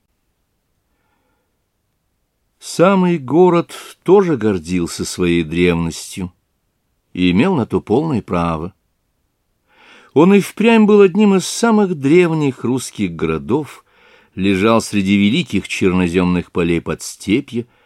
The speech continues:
на той роковой черте, за которой некогда простирались земли дикие, незнаемые. А во времена княжеств Суздальского и Рязанского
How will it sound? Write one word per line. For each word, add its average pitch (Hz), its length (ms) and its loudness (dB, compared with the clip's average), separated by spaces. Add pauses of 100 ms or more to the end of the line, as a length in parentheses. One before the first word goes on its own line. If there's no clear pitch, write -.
(440)
на 92 180 0
той 214 320 2
роковой 135 500 0
черте, 85 640 -6 (920)
за 110 200 -2
которой 214 380 2
некогда 180 580 0
простирались 135 1040 0 (560)
земли 85 560 2
дикие, 135 960 -2 (300)
незнаемые. 104 1200 -4 (1300)
А 104 120 2
во 156 140 4
времена 190 400 2
княжеств 175 840 -2
Суздальского 170 920 -2
и 80 140 0
Рязанского 127 840 -4